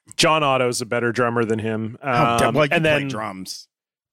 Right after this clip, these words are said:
Speaker 1: And technically speaking, Jose Pasillas from Incubus is probably the, the best drummer from, like, a technical perspective. Maybe not, like, from a serving the song perspective necessarily, but, like, technically speaking, he's probably the best.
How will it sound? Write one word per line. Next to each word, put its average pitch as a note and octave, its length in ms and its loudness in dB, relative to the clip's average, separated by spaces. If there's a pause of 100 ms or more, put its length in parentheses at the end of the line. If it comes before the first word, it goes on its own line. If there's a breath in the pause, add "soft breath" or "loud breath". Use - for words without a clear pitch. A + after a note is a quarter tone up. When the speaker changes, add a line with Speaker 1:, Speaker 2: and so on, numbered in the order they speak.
(200)
Speaker 1:
And F3 180 -2
technically F3+ 560 -4
speaking, B2+ 640 -6
Jose C#3+ 380 0
Pasillas A#2+ 600 -2
from A2+ 200 -4
Incubus G#2+ 500 -2
is G#2 100 -4
probably A2 560 -2
the, G2+ 140 -10
the A2+ 440 -4
best A#2 420 0
drummer G#2 380 0
from, A2+ 220 -4
like, A2 220 -4
a G2+ 60 -6
technical C3 500 -2
perspective. C#3 640 -2
Maybe C#3+ 260 0
not, A#2+ 300 0
like, A2+ 360 -2 (360 soft breath)
from C#3 220 0
a A2+ 100 -6
serving B2+ 440 -2
the A2 60 -8
song C3+ 340 0
perspective C#3 460 -2
necessarily, C3+ 680 2
but, A#2+ 140 0
like, A2+ 180 -8
technically D3+ 380 -2
speaking, E3+ 400 0
he's C#3 180 2
probably C#3 540 2
the D3+ 80 0
best. D#3+ 400 0